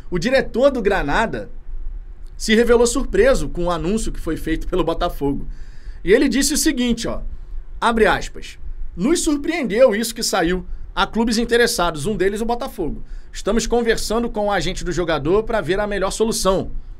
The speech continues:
Foi o que afirmou o diretor esportivo do Granada, em declaração reproduzida pelo site Granada Digital.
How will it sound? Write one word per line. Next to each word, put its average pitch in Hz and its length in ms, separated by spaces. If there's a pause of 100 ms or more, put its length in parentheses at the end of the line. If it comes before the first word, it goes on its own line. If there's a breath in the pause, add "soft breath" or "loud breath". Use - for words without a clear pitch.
(120)
Foi 143 160
o 156 40
que 160 100
afirmou 175 380
o - 20
diretor 180 380
esportivo 196 680
do 170 80
Granada, 131 580 (140)
em 165 100
declaração 190 560
reproduzida 185 560
pelo 180 220
site 170 400
Granada 185 580
Digital. 190 600